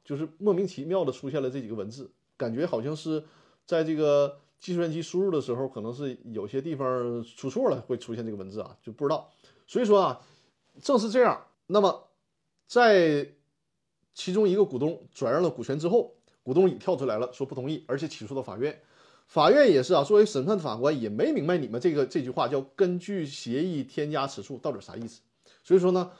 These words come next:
法院基于这个，他来判断说，你的这句话没有办法去约束人家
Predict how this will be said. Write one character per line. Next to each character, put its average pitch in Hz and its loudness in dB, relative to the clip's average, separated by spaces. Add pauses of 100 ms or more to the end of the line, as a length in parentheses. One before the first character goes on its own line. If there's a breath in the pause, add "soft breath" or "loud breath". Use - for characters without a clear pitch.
(120 loud breath)
法 120 -2
院 160 -2
基 170 -10
于 170 -6
这 196 0
个， 120 -6 (180 soft breath)
他 143 -2
来 143 4
判 156 -4
断 143 -2
说， 151 -4 (320 soft breath)
你 135 -4
的 175 4
这 240 0
句 160 -4
话 175 -4 (300 soft breath)
没 180 0
有 165 4
办 190 -4
法 104 -8
去 156 -10
约 156 0
束 151 -6
人 117 -4
家 147 -4